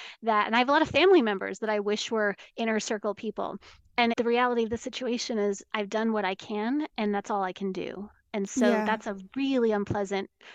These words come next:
Speaker 1: reality, but an unpleasant reality is still preferable to trying to force things to work that won't.
Speaker 2: I love that. I love that. That is huge. I feel like one of the biggest questions listeners probably have right now is, if you're feeling stuck,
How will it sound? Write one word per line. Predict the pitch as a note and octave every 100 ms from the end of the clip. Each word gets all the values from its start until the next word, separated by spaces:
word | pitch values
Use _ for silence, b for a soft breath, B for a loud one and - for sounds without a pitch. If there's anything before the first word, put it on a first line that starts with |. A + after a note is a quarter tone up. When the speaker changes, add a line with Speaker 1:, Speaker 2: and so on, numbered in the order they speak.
| B -
Speaker 1:
reality, | G#3+ G#3 A#3+ C4+ D4
but | C#4+ G#3+ - B B
an | A3
unpleasant | A#3+ - - C#4 C#4+
reality | B3 A3+ A3+ A#3+ B3
is | A3+
still | - G#3+
preferable | - G#3 - B3+ A#3 B3+ B3+
to | A#3+
trying | - A3+ G#3+
to | G#3+
force | A3 A3+ G#3+ -
things | A3 G3 G3 -
to | -
work | G#3+ E3+ -
that | - -
won't. | F3+ D#3 - B B B B B _ _
Speaker 2:
I | C4+ A#3+
love | A#3 G#3 G3+
that. | - - - -
I | A#3+ A3+ -
love | G3 F#3+
that. | G3 F#3+
That | - G#3
is | F#3+
huge. | - - - G#3 F#3 - - - - B B B -
I | B3+
feel | C#4
like | D4+ D4+
one | D4
of | A#3+
the |
biggest | G#3 G3+ G#3 B3
questions | - G#3 - G#3 G3+
listeners | G3 - G3+
probably | - F#3+ G#3
have | A#3+ D#4
right | D4+ A3
now | G3+ F#3+
is, | - G3+
if | G3 A#3+
you're | A#3
feeling | A#3 A#3+ G#3
stuck, | G3+ - - D#3 -